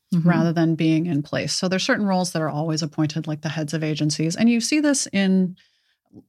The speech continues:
Speaker 2: other levels of government too, right?
Speaker 1: Mm-hmm.
Speaker 2: The, you know, mayor comes in, there's a bunch of department heads that they
Speaker 1: Mm-hmm.
Speaker 2: appoint.
Speaker 1: Okay.
Speaker 2: Um, sometimes, uh, you have more contact with electeds, as they're called, in the <laughs> smaller governments. So
Speaker 1: <laughs>
Speaker 2: uh,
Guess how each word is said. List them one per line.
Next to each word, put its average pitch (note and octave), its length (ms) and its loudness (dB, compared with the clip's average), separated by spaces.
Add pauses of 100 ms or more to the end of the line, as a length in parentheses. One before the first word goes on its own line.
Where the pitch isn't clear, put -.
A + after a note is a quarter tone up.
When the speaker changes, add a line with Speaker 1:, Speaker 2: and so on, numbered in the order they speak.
(120)
Speaker 2:
other F#3+ 220 2
levels F#3 260 0
of F3+ 80 -6
government F3 400 0
too, - 240 -2
right? F3 260 4
Speaker 1:
Mm-hmm. E3+ 240 -2
Speaker 2:
The, E3+ 60 0
you D#3+ 60 4
know, D#3+ 100 4
mayor E3 300 2
comes E3 260 0
in, D#3 160 0
there's D#3 160 -2
a D#3+ 60 -4
bunch D3 200 -4
of D#3 80 -8
department - 280 -2
heads F3 240 2
that G#3+ 60 8
they A3 160 6
Speaker 1:
Mm-hmm. - 20 2
Speaker 2:
appoint. E3 520 0
Speaker 1:
Okay. G3 120 -14 (320)
Speaker 2:
Um, E3 400 0
sometimes, E3 720 -2 (220)
uh, - 120 -6
you E3+ 180 0
have F3+ 180 2
more D3+ 160 0
contact E3 460 -2
with D3 300 -8
electeds, B3 680 -2 (120)
as A3+ 180 -4
they're A#3+ 140 -6
called, A#3 380 -2
in G3+ 200 -2
the G3 220 0
<laughs> - 320 -4
smaller F#3+ 480 2
governments. G#3 760 -2
So G3+ 140 0 (560)
Speaker 1:
<laughs> - 0 -
Speaker 2:
uh, - 1400 -4